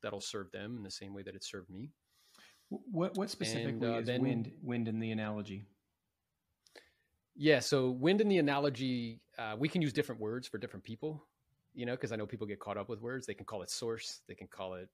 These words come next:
Speaker 1: I don't know, divine energy, they can call it God, like, whatever they wanna call it. Um, but I think what happens is, is that the tendency for a lot of people, if they're not careful, is they get prideful. Like, they think it's all me.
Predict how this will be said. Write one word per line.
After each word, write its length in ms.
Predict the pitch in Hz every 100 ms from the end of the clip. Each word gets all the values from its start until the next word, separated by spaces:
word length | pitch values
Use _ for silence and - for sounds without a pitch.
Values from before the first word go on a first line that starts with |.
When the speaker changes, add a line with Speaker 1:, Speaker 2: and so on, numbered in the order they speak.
| -
Speaker 1:
I 100 | 95
don't 120 | 85
know, 120 | 90
divine 460 | 90 95 98 107 107
energy, 260 | 110 104
they 120 | 101
can 80 | 95
call 160 | 92 98
it 100 | 87
God, 240 | 98 101
like, 120 | 98
whatever 240 | 120 156 160
they 100 | 127
wanna 200 | 110 90
call 280 | - 101 82
it. 100 | - _ _ _ _ _ _ -
Um, 440 | 104 95 95 90 - _ _ _ _ _ _ _ _ _ _ _ _ _ _ _ _
but 140 | 135
I 80 | 143
think 300 | - 196 202
what 100 | 139
happens 520 | - 156 160 165 135
is, 220 | 127 113
is 180 | 117 107
that 300 | 113 104 107
the 80 | 107
tendency 840 | - - 143 143 - 113 107 101 - _ _ _ _ _
for 140 | - 120
a 60 |
lot 220 | 107 110
of 100 | 113
people, 640 | - 120 117 113 107 104 - _ _ _
if 120 | 120 -
they're 100 | 123
not 160 | 104
careful, 340 | - 123 117 107
is 60 |
they 80 | 104
get 140 | 104
prideful. 400 | - 107 104 -
Like, 140 | 104 107
they 80 | 117
think 180 | 147
it's 120 | 120 -
all 240 | 117 101
me. 400 | 98 98 92 95